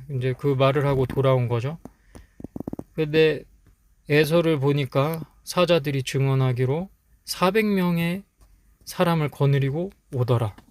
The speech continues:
사백 명이 아마도 남자겠죠. 여자들을 대동할 리는 없고, 장정 사백 명을 대동했다는 건 야곱을 죽일 마음으로 오는 거죠, 사실. 그 전에 아브라함이 롯을 구하러 갈 때 약 삼백 명 정도의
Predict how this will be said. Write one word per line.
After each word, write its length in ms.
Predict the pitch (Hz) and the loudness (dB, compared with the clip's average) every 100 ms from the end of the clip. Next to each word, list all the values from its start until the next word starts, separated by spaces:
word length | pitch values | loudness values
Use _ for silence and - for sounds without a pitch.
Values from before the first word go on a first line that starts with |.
| _ | _
사백 340 | - 180 196 | -4 0 2
명이 260 | 190 180 165 | 2 0 0
아마도 360 | 135 135 131 131 | 0 0 -2 0
남자겠죠. 680 | 113 127 131 113 - 120 | 2 4 4 2 -4 -4
여자들을 460 | 113 117 143 131 127 | -2 -2 -2 -2 -2
대동할 420 | 123 117 127 123 | -2 0 0 0
리는 180 | 123 120 | 0 -2
없고, 380 | 104 - 135 165 _ - - - _ _ - - | -4 -8 -12 -12 _ -20 -20 -20 _ _ -20 -6
장정 400 | 147 165 175 143 | -2 0 0 2
사백 320 | 135 151 185 | 2 2 2
명을 400 | 180 175 170 156 | 0 0 -2 -2
대동했다는 720 | - 139 156 151 156 147 147 | -2 -2 -2 -4 -4 -4 -2
건 240 | 165 185 - _ - | -4 -6 -10 _ 0
야곱을 400 | 131 156 156 143 | 2 2 0 -2
죽일 320 | - 139 156 | -2 -2 0
마음으로 420 | 143 135 131 131 | 2 2 2 2
오는 240 | 131 117 107 | 0 0 -2
거죠, 240 | 107 113 - - | -4 -6 -12 -10
사실. 380 | - 120 - 110 _ - _ - - - _ _ _ | -4 -4 -4 -10 _ -20 _ -20 -20 -20 _ _ _
그 140 | 143 | -4
전에 180 | 156 151 | 0 4
아브라함이 680 | 135 156 170 165 160 156 135 | 4 4 4 4 2 0 0
롯을 380 | 143 151 160 | 0 0 -4
구하러 300 | 143 147 139 | -2 -2 0
갈 140 | 135 131 | -2 -2
때 300 | 143 135 131 _ 139 | -4 -4 -6 _ 0
약 160 | 131 | 0
삼백 380 | - 196 208 220 | 0 -2 0 0
명 260 | 202 185 160 | 0 0 0
정도의 600 | 151 139 131 127 123 | 0 0 0 2 0